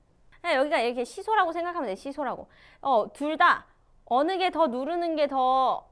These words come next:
많지 않은 거죠. 그러니까 B가 더 많이 누르면 요게 요렇게 쑥 들어가야 되잖아. 그 A가 더 누르면 요렇게 들어가야 되고. 근데 둘이 평형, 평형 같으니까 이렇게 딱 일정한 유지가 되는 거죠. 오케이? 이 번 유리관이 두껍거나, 어, 그러니까 더 표면적이 넓거나,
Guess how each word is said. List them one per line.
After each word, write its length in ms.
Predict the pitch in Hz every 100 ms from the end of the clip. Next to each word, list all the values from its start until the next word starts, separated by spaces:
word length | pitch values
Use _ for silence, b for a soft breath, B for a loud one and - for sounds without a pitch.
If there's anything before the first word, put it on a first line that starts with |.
| _
많지 420 | 196 233 254 -
않은 200 | 254 214
거죠. 400 | 196 185 196 160 - _ _ _ _
그러니까 180 | 226 220
B가 320 | - 294 392
더 80 | 339
많이 220 | 254 311
누르면 260 | 320 302 262
요게 260 | 277 269
요렇게 380 | 269 302 285 202 -
쑥 380 | - - 349
들어가야 360 | - 233 214 180
되잖아. 320 | 156 160 151 - b b -
그 80 | 320
A가 300 | 269 330 330
더 160 | 302
누르면 400 | 277 302 311 339
요렇게 300 | 269 285 294
들어가야 340 | 226 220 185 165
되고. 220 | 151 - _ b b -
근데 240 | 330 370
둘이 380 | 285 302 359 370
평형, 380 | 381 403 392 349
평형 420 | 392 403 254 180
같으니까 560 | - 294 - 370 311 302
이렇게 240 | 240 240
딱 220 | 254 - _ _ _
일정한 320 | 233 226 220 190
유지가 240 | 180 180
되는 180 | 175 165
거죠. 180 | 151 165 _
오케이? 260 | - 202 294 _ _ _ _
이 140 | 262
번 300 | 269 233 277
유리관이 380 | 233 302 339 370
두껍거나, 920 | - 220 220 403 415 - 190 220 196 -
어, 60 |
그러니까 300 | 220 214 180
더 520 | - 220 214 339 403 -
표면적이 360 | - 403 392 320
넓거나, 840 | 202 254 277 311 262 170 190 330